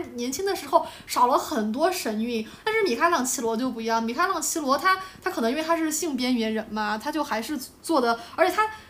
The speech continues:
他不是那种简单的像当代活得很好的那种，就是像时尚，时尚圈的那种 gay，他是一直在拷问自己，他一直就活得拧巴，所以他到晚年其实还是有一种深度。但是我觉得女性就相反，很多女作家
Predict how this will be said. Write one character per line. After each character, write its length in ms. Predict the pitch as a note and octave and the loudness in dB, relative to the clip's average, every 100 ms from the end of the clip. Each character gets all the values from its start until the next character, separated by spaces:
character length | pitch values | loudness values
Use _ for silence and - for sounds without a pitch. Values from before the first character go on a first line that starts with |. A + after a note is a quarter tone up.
| - | -20
他 120 | - A4+ | -2 0
不 140 | E4 | 2
是 100 | F#4 | 2
那 100 | G4+ | 2
种 160 | E4 D#4+ | 0 0
简 260 | D#4+ A3 | 0 0
单 180 | A3 C#4 | 0 -2
的 80 | C4+ | -2
像 220 | D4+ D4 | -4 0
当 200 | D#4 D#4+ | -2 2
代 180 | E4 C#4 | 2 2
活 160 | B3 | 0
得 60 | A#3 | -2
很 180 | - B3+ | -2 -6
好 240 | - G#3 | -6 -6
的 80 | A3 | -4
那 180 | A#3 B3+ | 0 0
种， 320 | A3 G#3 G#3+ | 0 -2 -4
就 120 | C4 | -4
是 220 | B3+ A#3 A3 | -4 -2 -2
像 240 | C#4 B3 | -2 -2
时 160 | A3 B3 | -2 -2
尚， 300 | C#4 A#3 A#3 | 0 0 -4
时 160 | - | -6
尚 160 | B3+ B3+ | -2 -2
圈 180 | A3+ B3+ | -2 -2
的 80 | A#3+ | -2
那 100 | A#3+ | -2
种 160 | A3 G#3+ | -6 -4
gay， 360 | A#3 A3+ A3+ A3+ - - | -4 -2 -6 -8 -16 -10
他 120 | - A4+ | 2 4
是 140 | G#4 | 6
一 80 | F#4+ | 4
直 80 | D#4+ | 4
在 160 | F4 | 0
拷 240 | F4 - A3 | 0 0 2
问 220 | C4 B3+ | 4 2
自 160 | B3+ | 2
己， 80 | A3+ | -2
他 160 | A3+ F4 | 0 2
一 160 | G4+ | 4
直 140 | F#4 C4 | 2 0
就 100 | C4+ | -4
活 180 | C4+ A#3 | -2 -2
得 80 | |
拧 280 | B3 E4+ C#4+ | -2 -4 0
巴， 220 | A3 G#3 - - | 0 0 -4 -10
所 160 | - G4+ | 0 2
以 60 | |
他 140 | F#4+ G#4 | 4 6
到 140 | G#4 | 6
晚 180 | D#4+ A3+ | 6 2
年 100 | A#3 | -2
其 120 | C#4+ | -2
实 60 | E4 | -2
还 200 | B3 B3+ | -2 0
是 100 | F4 | 2
有 140 | D#4+ | 0
一 20 | |
种 160 | D4+ A3 | 0 -6
深 340 | - C4+ D#4+ | -6 -6 -6
度。 260 | E4 A#3+ A3 - - | -4 -4 -4 -8 -6
但 120 | A4 | 0
是 140 | G#4+ G4+ | 2 2
我 160 | E4 | 2
觉 100 | D4 | 2
得 60 | G4 G4 | 4 4
女 140 | A3 | 2
性 180 | G#3+ E4 | -2 0
就 100 | D4+ | 0
相 240 | C#4+ D4 | -2 -4
反， 140 | C4+ A#3 | -2 0
很 200 | C4 A3+ | 0 2
多 180 | F4 | 2
女 120 | G4+ A#3+ | 2 2
作 160 | C#4+ | 0
家 300 | C4 B3 B3+ | 0 0 -2